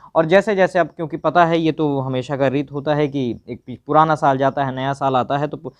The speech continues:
दो हज़ार इक्कीस, दो हज़ार इक्कीस की हम लोग विदाई के तैयारी में जुट चुके हैं। अच्छा, एक और चीज़ मैं आपसे कहना चाहूँगा कि कल, यानी कल के दिन से शाम, यही इवनिंग पाँच बजे का आपका शेड्यूल रहेगा, और पाँच बजे के शेड्यूल से आपका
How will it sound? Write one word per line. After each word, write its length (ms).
दो 160
हज़ार 300
इक्कीस, 400
दो 140
हज़ार 220
इक्कीस 300
की 100
हम 120
लोग 140
विदाई 280
के 180
तैयारी 460
में 140
जुट 160
चुके 220
हैं। 240
अच्छा, 180
एक 200
और 120
चीज़ 160
मैं 100
आपसे 160
कहना 200
चाहूँगा 280
कि 120
कल, 260
यानी 180
कल 220
के 140
दिन 180
से 260
शाम, 400
यही 180
इवनिंग 400
पाँच 180
बजे 220
का 120
आपका 200
शेड्यूल 320
रहेगा, 380
और 100
पाँच 240
बजे 200
के 100
शेड्यूल 340
से 100
आपका 400